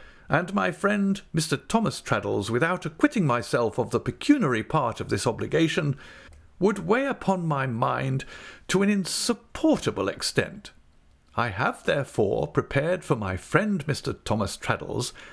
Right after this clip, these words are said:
and I now hold in my hand a document which accomplishes the desired object. I beg to hand to my friend Mister Thomas Traddles my I O U for forty-one ten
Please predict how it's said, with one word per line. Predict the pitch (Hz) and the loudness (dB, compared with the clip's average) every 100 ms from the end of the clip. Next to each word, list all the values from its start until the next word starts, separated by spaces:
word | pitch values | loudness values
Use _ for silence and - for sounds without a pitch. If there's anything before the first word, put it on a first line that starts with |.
| - - - - | -20 -20 -8 -2
and | 110 | 0
I | 110 | 0
now | 107 185 240 | -2 -2 -2
hold | - 175 151 | 0 2 2
in | 127 | 0
my | 113 110 | 0 -2
hand | 101 180 160 92 120 - - - _ - | -2 -2 -2 -4 -8 -10 -20 -20 _ -2
a | 202 208 - | -2 0 0
document | 285 - - 78 - - - _ | 0 0 -4 -4 -8 -12 -20 _
which | - 139 | -2 0
accomplishes | 160 - 196 202 196 - 101 165 - - | 0 0 0 0 -2 0 0 -2 -10 -4
the | 107 | -2
desired | 113 110 139 170 170 - | 0 2 2 0 -2 -4
object. | 92 78 76 - - - - - - - - - - | -4 -4 -8 -12 -18 -20 -20 -20 -20 -20 -20 -10 -4
I | 127 | 0
beg | 180 196 | 0 0
to | - | -2
hand | - 190 262 208 | 0 0 0 0
to | |
my | 170 120 | 0 0
friend | - 113 104 101 | 0 0 2 0
Mister | 143 156 - | 0 -2 -8
Thomas | - 160 123 - - | -2 -2 -2 -6 -6
Traddles | - 104 78 80 - | -4 -2 -2 -2 0
my | 104 95 - - | 0 0 -2 0
I | 135 147 147 - | 0 0 -2 0
O | 127 131 | 2 0
U | 110 104 85 85 - - - - | 0 0 0 -4 -8 -20 -20 -6
for | - | -6
forty-one | - 208 254 240 135 110 107 113 110 - - - | 2 2 4 2 2 2 2 -2 -4 -8 -20 -4
ten | - 247 240 214 | 0 2 2 2